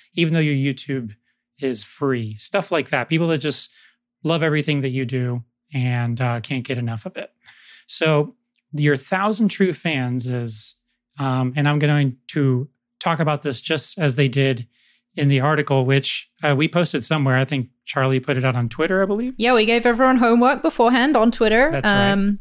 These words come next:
Speaker 2: yeah, on my account and also on the ConvertKit one, I retweeted it as well. So who did the homework? Sound off in the chat. <laughs>
Speaker 1: Fantastic.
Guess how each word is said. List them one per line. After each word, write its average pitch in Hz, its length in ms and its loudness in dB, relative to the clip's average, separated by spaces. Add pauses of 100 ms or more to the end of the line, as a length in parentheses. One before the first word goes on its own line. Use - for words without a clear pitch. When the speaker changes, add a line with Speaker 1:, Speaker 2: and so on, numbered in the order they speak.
(120)
Speaker 2:
yeah, 226 180 0
on 214 140 4
my 233 160 4
account 226 500 0
and 202 160 2
also 196 280 -2
on 180 80 -2
the 180 80 -6
ConvertKit - 460 -4
one, 175 180 -4
I - 20 -6
retweeted 170 500 -8
it - 80 -14
as - 160 -14
well. - 200 -6
So - 360 -6 (220)
who 240 140 2
did 262 100 2
the 294 100 2
homework? 294 440 2
Sound 196 260 0
off 202 140 -2
in 233 80 2
the 269 60 2
chat. 226 340 -2 (280)
<laughs> 285 280 -4
Speaker 1:
Fantastic. 147 920 0